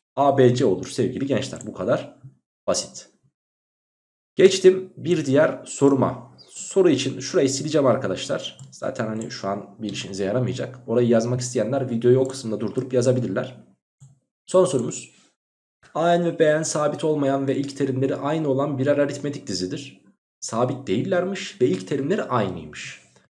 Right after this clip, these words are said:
Yani A bir x dersem B bir de x olacakmış. B N dizisinin ortak farkı A N dizisinin ortak farkının iki katına eşittir. Yani bunun ortak farkı olan D,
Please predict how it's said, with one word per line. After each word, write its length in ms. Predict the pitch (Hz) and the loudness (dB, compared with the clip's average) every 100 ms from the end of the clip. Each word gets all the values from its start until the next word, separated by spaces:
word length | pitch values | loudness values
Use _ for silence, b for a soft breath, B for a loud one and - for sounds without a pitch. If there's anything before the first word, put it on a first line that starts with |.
| _ | _
Yani 240 | 113 117 123 - | -6 -4 -4 0
A 260 | 120 120 | 4 4
bir 480 | 127 185 - - _ _ _ _ _ _ _ _ _ _ _ | 2 0 -4 -14 _ _ _ _ _ _ _ _ _ _ _
x 240 | 127 - - | -10 -2 2
dersem 600 | 135 - 135 - - - _ _ - | 2 2 -2 -6 -12 -20 _ _ 4
B 240 | 151 156 | 4 4
bir 160 | 165 127 | 0 -2
de 120 | 117 | -6
x 200 | - - | -8 -8
olacakmış. 580 | 85 82 82 - - B B B _ 131 | -8 -8 -12 -16 -18 B B B _ 6
B 220 | 143 165 | 6 4
N 60 | |
dizisinin 360 | 175 160 - 170 | 0 -2 -4 -2
ortak 360 | 156 156 170 - | -2 0 -4 0
farkı 300 | 123 123 95 | 0 0 -2
A 140 | 131 | -2
N 140 | 147 | -2
dizisinin 280 | 151 143 147 | -4 -6 -4
ortak 320 | 147 143 151 | -4 -4 -6
farkının 380 | - 139 135 185 | -2 -2 -2 -4
iki 160 | 156 - | -4 -4
katına 260 | 107 - | -4 -4
eşittir. 260 | 87 - 92 | -8 -10 -4
Yani 260 | 117 135 135 | 0 0 0
bunun 160 | 143 | 0
ortak 360 | 139 139 147 135 | 0 0 -2 -2
farkı 320 | 139 131 139 | -2 -2 0
olan 280 | 135 131 | 0 -2
D, 60 | 123 | 4